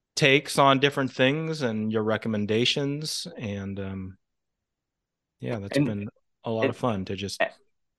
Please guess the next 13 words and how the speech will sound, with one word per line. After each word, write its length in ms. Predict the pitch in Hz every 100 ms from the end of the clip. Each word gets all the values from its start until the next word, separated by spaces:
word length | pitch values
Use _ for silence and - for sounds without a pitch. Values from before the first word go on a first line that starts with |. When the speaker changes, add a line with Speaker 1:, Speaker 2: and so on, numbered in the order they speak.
| -
Speaker 2:
I 40 |
wanna 240 | 127 143 135
echo 340 | - 123 117
what 180 | 107 101
you're 100 | 104
saying 380 | - 127 110 -
too 180 | 123 98
about 300 | 95 95 -
people's 340 | 110 98 95
takes 340 | - 104 104
on 180 | 92 90
things. 300 | 95 92 -
Like, 180 | 90